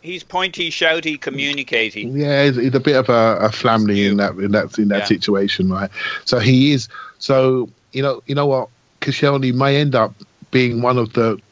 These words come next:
Speaker 2: the two aggressors, and someone like Mustafi, who's gonna be a voice, could be the way in the centre. But it's great to see that, you know, let's see it settle down. It's only, it's only a small sample size, but I do think communication between that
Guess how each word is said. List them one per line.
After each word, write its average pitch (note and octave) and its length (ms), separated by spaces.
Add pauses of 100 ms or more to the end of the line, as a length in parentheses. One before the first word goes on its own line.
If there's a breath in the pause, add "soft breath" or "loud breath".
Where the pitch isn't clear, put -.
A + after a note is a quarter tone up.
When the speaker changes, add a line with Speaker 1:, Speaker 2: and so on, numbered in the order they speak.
(140)
Speaker 2:
the A2+ 120
two A2+ 580
aggressors, G#2+ 640 (720 loud breath)
and A#2 200
someone B2+ 320
like A2+ 180
Mustafi, G#2 680
who's A#2 260
gonna B2+ 260
be A#2 160
a A2 120
voice, F#2+ 640 (540 soft breath)
could A#2+ 180
be A#2+ 120
the A2 80
way G#2+ 160
in G#2 60
the G#2 80
centre. G2+ 420
But - 360 (380 loud breath)
it's B2+ 100
great D3+ 300
to - 100
see A2 280
that, G2+ 280
you A#2 100
know, G2+ 220
let's C#3+ 180
see C3+ 160
it A2 80
settle G#2 220
down. G2+ 220
It's F#2 100
only, B2+ 180
it's A#2 140
only B2+ 140
a A#2+ 80
small A2 260
sample G2+ 340
size, F#2 340
but F#2+ 240 (380 soft breath)
I G#2 60
do A2+ 200
think G#2 220
communication G2 600
between F#2 400
that F2 180